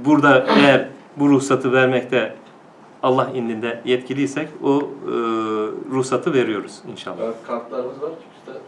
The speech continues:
Speaker 1: Tabii verebiliriz. Salavat-ı Fatihlerimiz var. Okumak isteyenlere verebiliriz. Evet.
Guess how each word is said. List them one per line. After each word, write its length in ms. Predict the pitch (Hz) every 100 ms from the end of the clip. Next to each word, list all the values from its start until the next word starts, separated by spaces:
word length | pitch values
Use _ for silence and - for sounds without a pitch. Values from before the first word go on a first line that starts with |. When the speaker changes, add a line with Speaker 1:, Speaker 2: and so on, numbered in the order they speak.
| -
Speaker 1:
Tabii 260 | 147 131 107
verebiliriz. 560 | 120 120 110 95 - -
Salavat-ı 240 | 117 113 110
Fatihlerimiz 600 | 117 113 110 113 143 117
var. 180 | 98 - - -
Okumak 240 | - 101
isteyenlere 420 | - 107 101 127 135
verebiliriz. 400 | 101 90 - -
Evet. 180 | 135